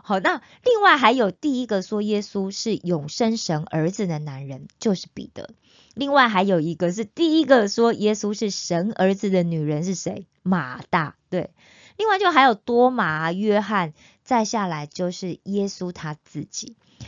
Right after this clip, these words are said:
其实在犹太人的律法里面呢，你只要有两三个见证人，就可以让一个事实成立了，它就是真的。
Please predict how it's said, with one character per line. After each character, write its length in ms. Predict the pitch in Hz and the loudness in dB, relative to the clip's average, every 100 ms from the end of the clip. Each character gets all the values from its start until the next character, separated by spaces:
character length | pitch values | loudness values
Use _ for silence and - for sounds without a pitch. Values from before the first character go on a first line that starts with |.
| - - | -18 -6
其 140 | - | 0
实 140 | 427 381 | 2 4
在 120 | 403 | 4
犹 260 | 247 214 | 4 4
太 240 | 240 - 381 | 2 -2 0
人 160 | 196 | 2
的 100 | 180 | 2
律 260 | 196 247 190 | 0 0 -2
法 220 | - 151 | -2 -2
里 160 | 151 156 | -2 -2
面 220 | 175 185 | 0 -2
呢， 80 | 170 | -2
你 140 | 202 | -4
只 120 | 214 | 0
要 140 | 208 214 | 4 4
有 140 | 190 | 4
两 280 | 185 185 139 | 4 2 0
三 360 | - 262 277 294 | 0 0 0 0
个 160 | 226 | 0
见 300 | 196 226 185 | 2 0 0
证 260 | 202 196 160 | 0 0 0
人， 180 | 156 147 - _ - | -2 -4 -14 _ -4
就 220 | - 302 | 2 2
可 160 | - 226 | 2 0
以 60 | |
让 260 | 185 220 208 | 2 2 0
一 100 | 196 | -2
个 120 | 202 | -2
事 340 | 202 - 262 202 | -2 -2 -2 -2
实 260 | - 151 | -4 -8
成 440 | 151 - 151 147 170 | -8 -6 -6 -4 -2
立 160 | 170 | -2
了， 60 | 147 | -4
它 140 | - | -6
就 200 | 247 320 | 2 4
是 160 | 254 254 | 4 2
真 320 | - 170 165 | 0 -2 -2
的。 160 | 156 | -4